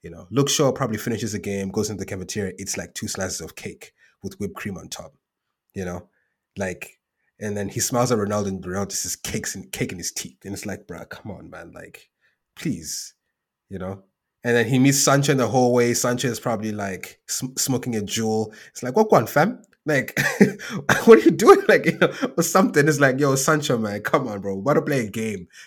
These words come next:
Drop that Juul, bro. Come on, man." <laughs> So, I, I, I can see, like, do you think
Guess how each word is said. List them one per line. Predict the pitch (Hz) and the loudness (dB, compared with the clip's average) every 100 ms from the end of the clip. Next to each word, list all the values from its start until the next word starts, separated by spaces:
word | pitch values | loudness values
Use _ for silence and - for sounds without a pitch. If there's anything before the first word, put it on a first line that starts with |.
| _ - | _ 2
Drop | - 175 | 2 4
that | 147 113 | 4 2
Juul, | 107 123 92 | 0 0 -2
bro. | 92 90 | -6 -8
Come | - 156 | -8 -4
on, | 123 92 | -4 -4
man." | 85 85 87 - | -8 -12 -10 -6
<laughs> | - - 139 - 392 - - - - - - - _ - - - - - - - 254 - | -6 -8 -8 -4 -4 0 -4 -4 -12 -12 -16 -20 _ -20 -18 -20 -20 -18 -14 -6 -6 -6
So, | - 165 151 147 131 127 120 _ _ - - _ _ _ _ - | 0 4 4 4 0 -4 -10 _ _ -20 -20 _ _ _ _ -10
I, | - - | -6 -6
I, | - - - _ | -6 -8 -10 _
I | 240 | -2
can | 214 220 190 | 0 2 0
see, | - 240 220 | -2 -2 -2
like, | 165 165 147 143 | 0 -2 -2 -4
do | 151 | 0
you | 175 | 0
think | 175 185 185 - | 2 -2 -2 -10